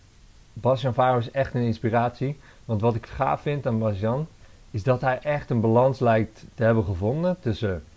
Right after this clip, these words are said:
zijn vader, tussen <laughs> zijn vader, nee, tussen s-, <laughs> vader zijn, eh, C E O zijn van een internationaal bedrijf en tegelijkertijd heerlijk kunnen ontspannen. Want ik heb Bas-Jan ontmoet via een kennis,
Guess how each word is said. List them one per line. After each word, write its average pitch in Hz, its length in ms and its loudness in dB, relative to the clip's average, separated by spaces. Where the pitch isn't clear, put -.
zijn 101 240 -2
vader, 139 540 0
tussen 101 280 0
<laughs> 113 140 0
zijn 98 180 -4
vader, 104 300 -4
nee, 92 260 -6
tussen 101 320 -2
s-, - 220 -16
<laughs> 117 140 0
vader 135 400 4
zijn, 156 420 4
eh, 95 240 0
C - 40 -16
E 127 300 6
O 151 140 6
zijn 156 380 2
van 113 340 0
een 104 440 -2
internationaal 123 680 0
bedrijf 110 420 0
en 131 160 -6
tegelijkertijd 127 640 0
heerlijk 120 340 2
kunnen 113 220 -2
ontspannen. 110 580 -4
Want 87 140 -8
ik 110 100 -2
heb 107 120 -4
Bas-Jan 117 580 0
ontmoet 117 380 -2
via 110 220 0
een 95 100 -2
kennis, 135 420 -2